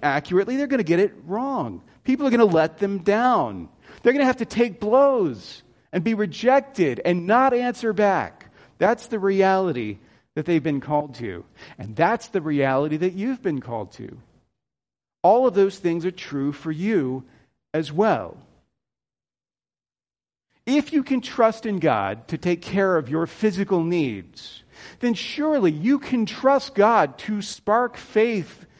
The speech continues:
in the hearts of the faithless. If you can trust in Him to provide for you and your loved ones, then surely you can trust in Him to kindle hope in hopeless hearts,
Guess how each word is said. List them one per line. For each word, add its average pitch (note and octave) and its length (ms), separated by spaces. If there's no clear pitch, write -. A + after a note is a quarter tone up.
in F3+ 140
the F3 80
hearts A3 420
of D3+ 100
the E3+ 80
faithless. F#3 880
If - 120
you A#3+ 80
can A3+ 160
trust - 560
in G3 120
Him G3 340
to - 100
provide F3 840
for F3 160
you G3 340
and B3+ 80
your A#3 140
loved A3 300
ones, C3 600
then A#3 160
surely C4+ 680
you G#3+ 280
can A3 260
trust - 680
in A3 120
Him F3+ 540
to G#3+ 140
kindle A#3 640
hope G#3 560
in E3+ 140
hopeless G3 680
hearts, - 760